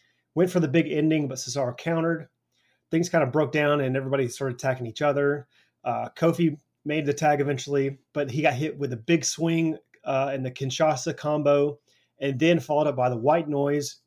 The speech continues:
So he thought this might, could be the, uh, the breakup of New Day, them going out on a loss. But no, it was a very close near fall.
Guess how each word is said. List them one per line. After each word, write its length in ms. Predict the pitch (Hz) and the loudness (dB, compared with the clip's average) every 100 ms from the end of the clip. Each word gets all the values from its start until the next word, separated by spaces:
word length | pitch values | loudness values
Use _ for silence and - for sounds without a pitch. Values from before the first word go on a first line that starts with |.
| _ _ | _ _
So 140 | - 135 | -14 -10
he 60 | |
thought 300 | 123 151 165 | 2 4 6
this 180 | 143 127 | 4 -2
might, 200 | 160 165 | -2 -2
could 220 | - 156 | -4 -4
be 180 | 139 160 | 2 2
the, 200 | 151 151 | 2 2
uh, 240 | 143 139 131 - _ | 2 2 -2 -8 _
the 80 | 143 | -6
breakup 460 | 127 180 180 170 170 | 4 6 6 2 0
of 180 | 143 | -2
New 160 | 151 160 | 2 4
Day, 380 | 151 147 143 127 _ _ _ _ - | 4 2 0 -6 _ _ _ _ -4
them 140 | 139 | -2
going 200 | 135 143 | 2 4
out 160 | 135 139 | 4 4
on 120 | 131 | 2
a 100 | 131 | 0
loss. 480 | 127 123 123 - - _ _ _ - | 0 0 -2 -6 -12 _ _ _ -12
But 280 | 135 - - | -10 -12 -14
no, 260 | 139 135 127 | -6 0 0
it 80 | 127 | 0
was 140 | 120 | -2
a 40 | |
very 160 | 120 139 | -2 -2
close 240 | 135 135 | -2 -4
near 160 | 135 135 | -4 -6
fall. 380 | 127 120 117 | -6 -6 -6